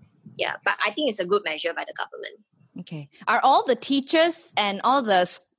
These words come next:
Speaker 2: primary school, secondary school staff being tested as well before school reopens?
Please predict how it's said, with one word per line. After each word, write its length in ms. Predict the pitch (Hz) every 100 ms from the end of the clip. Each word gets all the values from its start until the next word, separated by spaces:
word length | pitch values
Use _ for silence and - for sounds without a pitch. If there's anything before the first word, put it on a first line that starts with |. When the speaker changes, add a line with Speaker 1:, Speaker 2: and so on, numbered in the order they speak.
| -
Speaker 2:
primary 440 | 254 240 254 269
school, 300 | 262 - 254
secondary 440 | 247 214 240 240
school 320 | 247 - 254 247
staff 400 | - 233 233 214
being 220 | 208 220
tested 420 | 226 185 - 226
as 180 | 170 160
well 220 | 180 285
before 440 | 185 180 202 196
school 260 | 202 - 202
reopens? 580 | 185 156 170 285 440